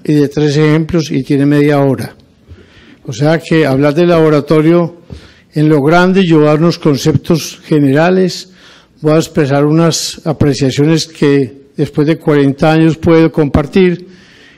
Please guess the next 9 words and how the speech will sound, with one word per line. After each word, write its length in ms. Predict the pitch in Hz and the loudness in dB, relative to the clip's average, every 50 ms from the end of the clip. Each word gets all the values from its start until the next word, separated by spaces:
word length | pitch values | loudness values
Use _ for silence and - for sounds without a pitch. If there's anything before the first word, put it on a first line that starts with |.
| _ - | _ -4
y 60 | - | 0
dejar 240 | 147 143 139 143 139 | 0 2 2 2 2
unas 200 | 147 160 156 - 170 | 2 2 0 0 -2
inquietudes 640 | 156 131 - - 143 139 - 147 143 151 151 123 | -4 -4 0 -2 -2 0 2 2 2 2 2 2
en 100 | 147 151 | 0 0
el 100 | 143 135 | 2 2
auditorio. 680 | 135 131 127 131 131 131 - 139 123 - - - - - - - - - _ _ _ _ _ _ _ _ _ _ _ _ - - - - - - - - - - _ _ _ _ _ _ - 294 285 294 - - - - _ _ _ _ _ _ _ _ _ _ _ _ _ _ _ _ _ _ - - - _ _ _ _ _ _ _ - - - - - - - - 139 139 _ _ _ | 2 2 0 0 -2 0 -2 -2 -2 -4 -8 -16 -18 -18 -18 -20 -20 -20 _ _ _ _ _ _ _ _ _ _ _ _ -20 -20 -20 -20 -20 -20 -20 -20 -20 -20 _ _ _ _ _ _ -20 -18 -18 -18 -18 -18 -20 -20 _ _ _ _ _ _ _ _ _ _ _ _ _ _ _ _ _ _ -20 -20 -20 _ _ _ _ _ _ _ -16 -14 -14 -12 -14 -16 -20 -20 -20 -20 _ _ _
¿Cómo 200 | - 165 156 156 | -20 -20 -20 -20
pasa? 260 | 156 - 156 131 _ | -20 -20 -20 -20 _